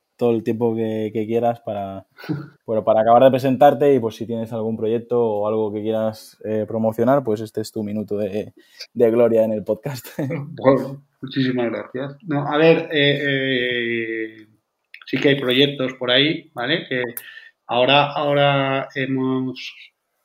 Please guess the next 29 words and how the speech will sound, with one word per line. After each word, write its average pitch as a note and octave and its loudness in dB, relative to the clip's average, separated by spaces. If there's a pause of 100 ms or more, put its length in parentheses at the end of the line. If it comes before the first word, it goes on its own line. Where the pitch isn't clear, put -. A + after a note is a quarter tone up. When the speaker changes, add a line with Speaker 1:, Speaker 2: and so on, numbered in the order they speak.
Speaker 2:
lanzado C#3 -2
sin, B2+ -6
sin, A#2 -10 (520)
no C3+ 0
premeditado C3 0
un, A#2+ -4
un A#2+ -8
proyectito A#2+ -4
muy B2 -4
interesante B2 -6
que, A#2 -12 (420)
que, A#2 -4
que B2 -4
es... - -10 (600)
Eh, A#2+ -2 (480)
Mallorca C#3 2
servicio C3 -6
a C3 -2
domicilio, D3+ -2 (100)
es C3 -4
decir, C3 -4 (720)
a C3+ -10
raíz C3+ 2
de C3+ 2
toda C3+ -2
esta C#3 -6
crisis C3+ -8
del C3 -4
coronavirus C#3+ -2